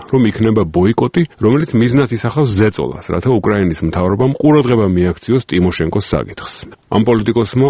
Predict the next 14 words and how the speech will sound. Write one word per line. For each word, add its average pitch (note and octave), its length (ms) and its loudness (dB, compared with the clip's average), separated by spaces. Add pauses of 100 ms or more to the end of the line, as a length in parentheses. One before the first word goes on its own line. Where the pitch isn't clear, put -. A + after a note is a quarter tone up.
(100)
ოცი G#2 300 -2 (120)
აპრილიდან G2+ 540 0
ცხრა F#2 260 -2
მაისამდე F2+ 480 0 (200)
იშიმშილა. C#2+ 600 -2 (300)
მის A2 200 4
მიმართ B2 300 0
ციხეში F#2+ 340 -2 (100)
ძალადობრივი F2 560 0
მოპყრობის E2 560 -2
პროტესტის E2 560 -2
ნიშნად. - 360 -8
ტიმოშენკო D3+ 420 2 (120)
ნარინჯისფერი G#2 600 0